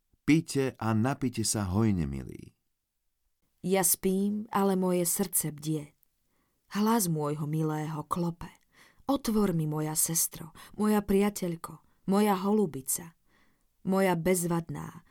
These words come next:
Speaker 2: lebo moja hlava je plná rosy, moje kadere kropají noci. Zvliekla som svoju sukňu, ako ju zase oblečiem? Umyla som svoje nohy,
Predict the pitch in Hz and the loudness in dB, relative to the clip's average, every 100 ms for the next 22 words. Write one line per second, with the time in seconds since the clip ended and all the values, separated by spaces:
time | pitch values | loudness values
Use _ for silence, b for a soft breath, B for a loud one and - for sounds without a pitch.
0 | b b - 214 208 208 214 208 196 202 | b b -2 4 6 6 6 4 2 2
1 | 233 214 170 156 190 190 170 160 175 185 | 2 0 -2 -2 -2 0 0 0 -2 -2
2 | - 170 _ b b b - 202 208 202 | -2 -6 _ b b b 0 2 2 2
3 | 233 233 208 180 151 160 - 202 202 165 | 0 0 0 -2 -4 -8 -2 -2 0 -6
4 | 147 143 147 156 - - _ _ _ _ | -4 -6 -8 -6 -8 -8 _ _ _ _
5 | _ _ b b b b - 180 175 214 | _ _ b b b b -2 0 6 6
6 | 214 - 190 - 147 156 165 160 151 - | 6 2 0 0 0 -2 0 0 0 -2
7 | 165 - 170 170 b b b b _ _ | -4 -2 -4 -4 b b b b _ _
8 | 226 - 226 147 143 143 - - 156 151 | -2 2 2 0 -2 0 0 0 -4 -4
9 | - - - - _ _ _ _ _ _ | -6 -8 -10 -20 _ _ _ _ _ _
10 | 220 214 196 151 156 151 156 - 175 175 | 4 6 4 2 -2 -2 -2 0 2 4
11 | 160 165 180 190 | 4 0 0 -4